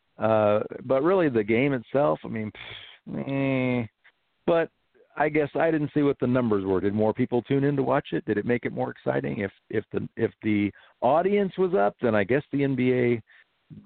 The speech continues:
uh, did a good job of, of seeing who their audience was and judging what they would want. But as far as my, what I look for in a, in a very traditionalist sense of growing up watching, you know, the traditional format,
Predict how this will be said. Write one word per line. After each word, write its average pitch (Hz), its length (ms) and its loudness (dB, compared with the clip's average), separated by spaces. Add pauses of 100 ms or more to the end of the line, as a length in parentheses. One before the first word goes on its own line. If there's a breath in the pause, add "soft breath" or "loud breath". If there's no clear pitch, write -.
(240)
uh, 104 500 2 (220)
did 120 160 2
a 107 40 2
good 131 200 0
job 127 260 2
of, 98 200 0 (440)
of 107 200 -4 (160)
seeing 143 320 2
who 135 120 2
their 113 320 4
audience 113 380 0
was 120 320 2
and 98 160 -4
judging 113 320 0
what 110 140 0
they 104 100 2
would 101 140 2
want. 113 320 0 (500 soft breath)
But 117 180 2
as 107 140 0
far 143 160 2
as 113 100 -2
my, 131 840 0
what 117 280 0
I 127 200 2
look 180 340 -2
for 170 300 0
in 135 80 -2
a, 110 120 0
in 110 180 -2
a 104 80 0
very 120 260 2
traditionalist 147 760 0 (760)
sense 143 300 0
of 101 120 0
growing 123 400 2
up 127 220 2
watching, 117 600 -2
you 110 60 -2
know, 107 220 0
the 101 140 2
traditional 113 520 0
format, 113 420 2